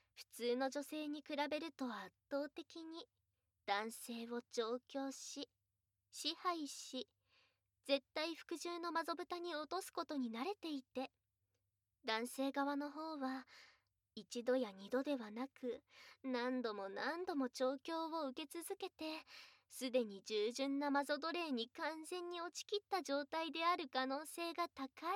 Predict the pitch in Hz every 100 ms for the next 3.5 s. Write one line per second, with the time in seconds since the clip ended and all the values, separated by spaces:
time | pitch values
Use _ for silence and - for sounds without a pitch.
0 | 403 - _ _ _ _ - 269 269 285
1 | 330 320 349 311 311 - - - _ -
2 | - 254 247 240 190 185 220 240 269 339
3 | - 269 233 233